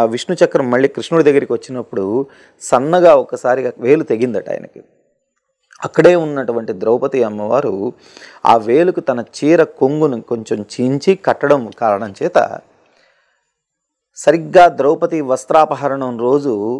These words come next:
ఆవిడకి వస్త్రాలన్నింటినీ కూడా ఇచ్చి రక్షించాడు. ఇలా అనేకం, అలాగే కృష్ణుడికి సుభద్రాదేవి ఇదే విధంగా రక్ష కట్టింది కాబట్టి ఇలా రక్ష కట్టడము అనేటటువంటిది సంప్రదాయాన్ని బట్టి, పరిస్థితులను బట్టి,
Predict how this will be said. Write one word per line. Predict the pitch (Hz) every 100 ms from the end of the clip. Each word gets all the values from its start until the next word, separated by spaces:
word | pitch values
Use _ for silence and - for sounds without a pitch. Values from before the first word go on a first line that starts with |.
| - _ _
ఆవిడకి | - 120 131 120
వస్త్రాలన్నింటినీ | 110 - 160 165 143 139 135 131 123
కూడా | 123 123
ఇచ్చి | - -
రక్షించాడు. | 104 98 - 123 107 95 - _ _ _ _ _ _ _ _ _ _ _ _ _ _ _ -
ఇలా | 190 202 131 185 -
అనేకం, | 135 156 180 131 107
అలాగే | 127 160 170 139 120 151 - _
కృష్ణుడికి | - 139 - 165 160 196
సుభద్రాదేవి | 135 131 147 147 127 131 151
ఇదే | 120 127
విధంగా | 123 123 117
రక్ష | 110 -
కట్టింది | 123 117 117 113
కాబట్టి | 110 107 110 - 247 269 _ _ -
ఇలా | - 196 120 180 - _ _
రక్ష | - 110 123 - -
కట్టడము | 220 156 - 175 170 170 160
అనేటటువంటిది | 147 131 - - 127 143 202
సంప్రదాయాన్ని | 131 123 143 143 147 147 135
బట్టి, | 120 117 - 170
పరిస్థితులను | 175 113 127 - 139 127 120
బట్టి, | 110 - 170